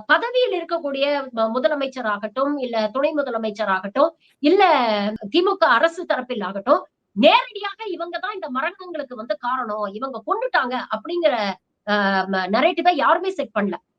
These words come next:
இன்ஃபேக்ட், அ, சோஷியல் மீடியால நிறைய பேர் குற்றச்சாட்டு சொன்னோம். நான் கூட குற்றச்சாட்டு சொல்லியிருக்கேன். ஆமா, இந்த மர-, மரணங்களுக்கு வந்து you may not be legally responsible, but you are morally and ethically responsible. அந்த மாரல் ரெஸ்பான்சிபிலிட்டியை கூட விஜய் எது, எடுக்க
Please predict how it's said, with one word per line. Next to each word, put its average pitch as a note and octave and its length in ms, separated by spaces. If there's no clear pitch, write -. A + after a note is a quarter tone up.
இன்ஃபேக்ட், F4 380
அ, G#3 200
சோஷியல் F4+ 440
மீடியால G4 340
நிறைய F#4 240
பேர் F#4 160
குற்றச்சாட்டு F4 520
சொன்னோம். B3 320
நான் B3+ 180
கூட E4 160
குற்றச்சாட்டு C#4 520
சொல்லியிருக்கேன். G3 420
ஆமா, C#4+ 300
இந்த D4 220
மர-, C4+ 400
மரணங்களுக்கு D4 500
வந்து C4 360
you B3 40
may E4+ 180
not A4 220
be F#4 80
legally E4+ 500
responsible, A3 440
but C4 140
you C4 140
are C#4+ 240
morally D#4+ 420
and A#3+ 100
ethically B3+ 500
responsible. G3 500
அந்த E4 320
மாரல் G4+ 400
ரெஸ்பான்சிபிலிட்டியை C#4 760
கூட D4 200
விஜய் C#4 340
எது, B3 240
எடுக்க D#4 360